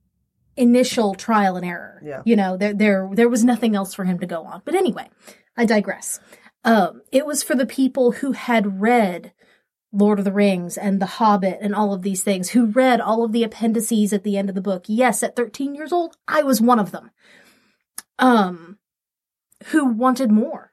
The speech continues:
Speaker 2: Mm-hmm.
Speaker 1: who wanted the history of these worlds and those long lists of genealogy and heraldry and extensive descriptions of Luthien's hair. And, I mean,
Speaker 2: <laughs>
Speaker 1: just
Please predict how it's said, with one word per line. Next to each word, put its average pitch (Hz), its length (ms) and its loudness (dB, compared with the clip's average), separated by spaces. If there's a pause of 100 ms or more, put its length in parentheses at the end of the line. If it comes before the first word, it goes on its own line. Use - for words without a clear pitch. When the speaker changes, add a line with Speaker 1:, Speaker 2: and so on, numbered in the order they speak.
(140)
Speaker 2:
Mm-hmm. 160 300 -16 (440)
Speaker 1:
who 269 160 -2
wanted 226 720 -2 (320)
the 214 160 2
history 226 580 0
of 185 120 0
these 190 280 -4
worlds 180 640 -2
and 226 520 2
those 214 240 2
long 214 380 2
lists - 380 -4
of 208 140 0
genealogy 190 920 -2
and 180 120 -8
heraldry 185 680 -6
and 185 400 -6 (540)
extensive 240 680 0
descriptions 240 720 0
of 220 140 2
Luthien's 214 640 0
hair. 190 640 -4
And, 220 460 2
I 226 200 2
mean, 254 280 0
Speaker 2:
<laughs> - 20 -4
Speaker 1:
just - 420 -8